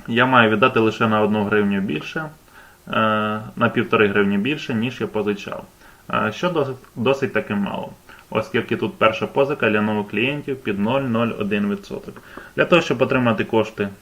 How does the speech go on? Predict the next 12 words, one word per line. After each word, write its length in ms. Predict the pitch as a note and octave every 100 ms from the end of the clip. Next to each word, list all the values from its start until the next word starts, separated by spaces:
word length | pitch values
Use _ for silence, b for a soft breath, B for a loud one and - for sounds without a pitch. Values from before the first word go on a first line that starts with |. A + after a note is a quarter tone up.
| -
е, 400 | - G2+ G#2 G#2 G#2
я 160 | A2
нажимаю 460 | A#2 G2+ A2 G#2 G#2
на 100 | G2+
кнопку 320 | G#2 G2 -
"Отримати 440 | G#2 - G#2 G2+ G2
кредит", 380 | - C3+ D#3+ -
після 260 | - G2+ G2
чого 200 | G#2+ G2+
проходжу 420 | G2+ - G#2 G2+
звичайну 480 | G2 G2 A2 G#2 G2+
реєстрацію, 720 | G#2+ - D3 D#3+ D#3 D3